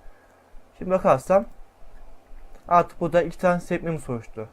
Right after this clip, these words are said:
Şunu kapat. Bölüm, bölüm iki. Yani bir, iki. İki tane sekmemiz var. Yani bu iki sekmenin içinde, içi de boş. Ben bunun içine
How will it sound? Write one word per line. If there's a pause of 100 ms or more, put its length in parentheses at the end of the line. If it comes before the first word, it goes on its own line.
(1800)
Şunu
kapat. (1800)
Bölüm, (120)
bölüm
iki.
Yani (140)
bir, (120)
iki. (320)
İki
tane
sekmemiz
var.
Yani (120)
bu
iki
sekmenin
içinde, (180)
içi
de
boş. (840)
Ben
bunun
içine